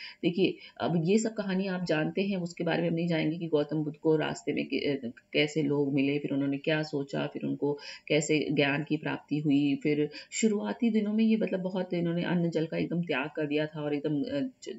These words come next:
दिन भर के बीच में अन्न का एक दाना ग्रहण करते थे, तो इनको लगा कि अब मतलब जीवन संभव नहीं है, अब ये बच नहीं पाएंगे। तो फिर ये धीरे-धीरे इन्होंने ये मतलब extreme में चले गए थे ना, तब इन्होंने मध्यम मार्ग का concept दिया कि नहीं, हमको बिल्कुल ना बहुत ज़्यादा indulge होना है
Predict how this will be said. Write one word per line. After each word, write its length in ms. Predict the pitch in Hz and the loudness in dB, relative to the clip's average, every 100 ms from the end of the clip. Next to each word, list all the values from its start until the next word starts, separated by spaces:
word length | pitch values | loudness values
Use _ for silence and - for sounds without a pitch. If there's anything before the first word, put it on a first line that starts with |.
| - | -2
दिन 160 | 156 | 0
भर 120 | 151 151 | 0 0
के 100 | 151 | 0
बीच 240 | 151 - | -2 -2
में 120 | 151 - | -4 -2
अन्न 160 | 151 | -4
का 120 | 147 147 | -2 0
एक 200 | 147 151 | 0 0
दाना 220 | 151 147 | -2 -2
ग्रहण 220 | 151 147 | -2 -4
करते 220 | 156 156 | -4 -4
थे, 140 | 208 220 | -6 -4
तो 100 | 220 | -4
इनको 240 | 208 196 | -2 0
लगा 180 | 156 185 | 0 -2
कि 200 | - 233 | 0 0
अब 200 | 170 180 | 0 -2
मतलब 260 | 160 160 160 | -2 -2 -2
जीवन 320 | 143 143 156 | -2 0 -2
संभव 360 | 160 131 156 147 | -2 -4 -2 -2
नहीं 160 | 147 | -2
है, 100 | 156 | 0
अब 60 | 147 | 0
ये 80 | 147 | 0
बच 240 | 143 - | -2 -2
नहीं 140 | 151 143 | -2 -2
पाएंगे। 400 | 123 120 196 262 - - _ - | -4 0 0 0 -6 -18 _ 0
तो 80 | |
फिर 200 | 240 226 | 2 4
ये 120 | 220 220 | 4 4
धीरे-धीरे 420 | 170 170 170 170 | 4 2 2 2
इन्होंने 340 | 170 165 269 - - _ - | 0 0 -2 -6 -20 _ -2
ये 80 | |
मतलब 320 | 156 160 202 - - | 2 2 0 -2 0
extreme 440 | - - - 247 262 | 0 0 2 8 8
में 100 | 185 | 8
चले 180 | 165 143 | 4 2
गए 120 | 185 | 2
थे 60 | |
ना, 160 | 233 330 | 0 0
तब 140 | 240 226 | 2 4
इन्होंने 240 | 202 202 | 2 0
मध्यम 360 | 208 160 196 165 | 0 0 0 0
मार्ग 220 | 147 147 | 0 -4
का 100 | 156 | -4
concept 380 | 143 135 147 - | -4 -2 -2 -2
दिया 120 | 156 | -2
कि 120 | 170 | 0
नहीं, 220 | 180 170 | 0 2
हमको 200 | 147 147 | 0 -2
बिल्कुल 380 | 170 170 202 214 214 - - | -2 0 0 -2 -6 -8 0
ना 200 | 175 214 | 2 4
बहुत 280 | 185 190 185 | 2 0 0
ज़्यादा 260 | 180 196 - | 2 0 2
indulge 600 | 156 151 143 156 196 170 | 4 6 6 8 6 4
होना 260 | 208 185 190 | 0 0 0
है 280 | 196 196 | 0 -2